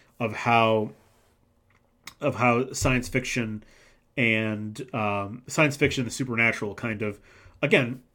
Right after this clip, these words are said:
speculative fiction, different parts of speculative fiction kind of run along each other. Uh, it was, it was, and just a lot of fun to watch that movie. And Forbidden Planet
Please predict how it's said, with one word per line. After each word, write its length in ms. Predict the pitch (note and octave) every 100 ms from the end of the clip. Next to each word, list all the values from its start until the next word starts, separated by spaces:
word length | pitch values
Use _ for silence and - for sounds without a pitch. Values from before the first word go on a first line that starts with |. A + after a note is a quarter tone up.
| _ -
speculative 540 | - D#3+ D3+ C#3 A#2+
fiction, 400 | - - G2+ F#2+
different 320 | G2+ B2+ B2+
parts 220 | - B2+
of 60 | A2+
speculative 400 | - A#2 A2+ G#2+
fiction 360 | B2 - G#2 G2 - - _
kind 180 | - C#3+
of 140 | A#2+
run 100 | B2+
along 300 | A#2 A2 A2
each 140 | A2 G#2+
other. 300 | G2 - - -
Uh, 280 | A#2 A2 C3
it 40 |
was, 120 | B2
it 120 | B2+ C#3
was, 180 | B2
and 440 | C3 D3 B2+ C3 - - - D#3
just 180 | C#3+
a 60 | C3+
lot 140 | B2+
of 100 | B2
fun 200 | B2 A#2 G#2+
to 80 |
watch 180 | A2 G#2+
that 180 | A#2 A#2+
movie. 340 | A2+ A2 G#2+ - - - - _
And 260 | D3 C3 A#2
Forbidden 400 | - C#3 C#3+ B2
Planet 440 | C3 B2 A#2 A#2+